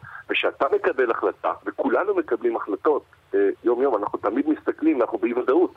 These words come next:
כל יום אנחנו מקבלים החלטות באי ודאות. בטח החלטת מקרו מהסוג הזה, אנחנו מסתכלים גם מה יקרה אם התרחיש השל-, שלילי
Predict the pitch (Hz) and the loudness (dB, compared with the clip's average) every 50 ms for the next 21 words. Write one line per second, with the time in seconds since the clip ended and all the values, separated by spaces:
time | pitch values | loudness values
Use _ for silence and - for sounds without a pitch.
0 | - _ _ _ - - - - - - - 302 156 190 285 - - 160 - - | -20 _ _ _ -20 -20 -20 -20 -8 -2 -2 0 2 2 0 0 -2 -2 -6 -6
1 | 131 120 117 - - - 104 - - 107 101 107 98 - 92 90 82 - _ - | -4 -4 -4 -4 -2 -2 -4 -2 -2 -2 0 0 0 0 0 -2 -2 -4 _ -4
2 | - 127 - - - - - - 123 110 - 143 131 - 117 123 127 - - - | -4 -2 -2 -2 -4 -2 -4 -2 -2 -2 0 0 -2 0 -2 -4 -4 -4 -4 -4
3 | 127 117 104 95 - - 139 123 117 120 160 202 190 - - - - - - - | -2 -2 -2 -4 -2 -6 -4 -2 -2 0 0 -2 -2 -4 -10 -14 -12 -8 -4 -2
4 | 120 - - 127 127 131 - - 120 - - 147 196 196 131 123 113 123 135 131 | -2 0 0 -2 -2 -2 -4 -6 -8 -8 -2 -2 -2 0 2 0 2 2 0 0
5 | 123 - - 117 131 196 190 175 - _ - - - - - 120 110 104 - 98 | 0 -4 -4 0 0 2 2 0 -2 _ -20 -20 -20 -8 -4 -2 -2 -2 -2 -4
6 | - - 135 - - 117 - - - 95 90 - - - - - - - 117 113 | -4 -2 -4 -4 -4 -6 -8 -8 -10 -10 -10 -10 -8 -6 -4 -4 -4 -4 -4 -2
7 | 131 175 214 - | 0 0 0 0